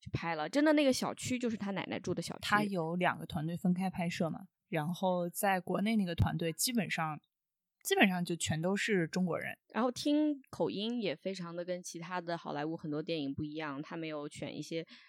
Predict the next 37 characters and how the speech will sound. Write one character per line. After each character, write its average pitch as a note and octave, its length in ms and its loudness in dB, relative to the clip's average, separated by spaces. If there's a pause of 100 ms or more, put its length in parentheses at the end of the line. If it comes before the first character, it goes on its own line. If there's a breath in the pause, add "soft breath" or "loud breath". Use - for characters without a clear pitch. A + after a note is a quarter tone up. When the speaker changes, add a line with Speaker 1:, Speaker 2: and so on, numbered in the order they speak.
(100)
Speaker 1:
中 F#3+ 160 -2
文 E3+ 120 -2
说 F3+ 120 -4
的 F3 80 -4
很 D#3 180 -8
蹩 G3 180 2
脚 E3 220 -6
的 - 120 -16
这 - 140 -14
种 - 180 -10
演 C#4+ 180 -10
员， - 280 -14
而 E3 100 -8
是 G3 120 -10
选 - 200 -10
了 - 100 -14
就 F#3 200 -14
真 C4+ 120 4
的 D4+ 120 4
很 F3+ 160 -2
多 A3+ 160 6
甚 A#3+ 240 0
至 F3 100 -6
都 G3 160 0
带 A3 220 0
着 F3 120 -4
东 F#3+ 160 -4
北 F3+ 120 -4
口 - 220 -10
音 F3+ 140 -12
的 F#3+ 80 -12
演 E3 200 -10
员。 - 360 -16
对， G3+ 160 0
他 G#3 140 -6
妈 G#3+ 180 -2
妈， F#3+ 320 0